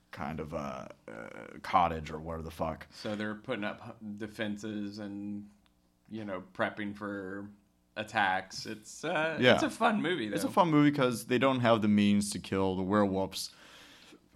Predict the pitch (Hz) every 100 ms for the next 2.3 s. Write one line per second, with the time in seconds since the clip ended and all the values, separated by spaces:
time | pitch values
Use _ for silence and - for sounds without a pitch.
0 | - 127 113 110 107 101 107 101 98 101
1 | - 107 98 98 101 104 104 107 107 107
2 | 135 127 92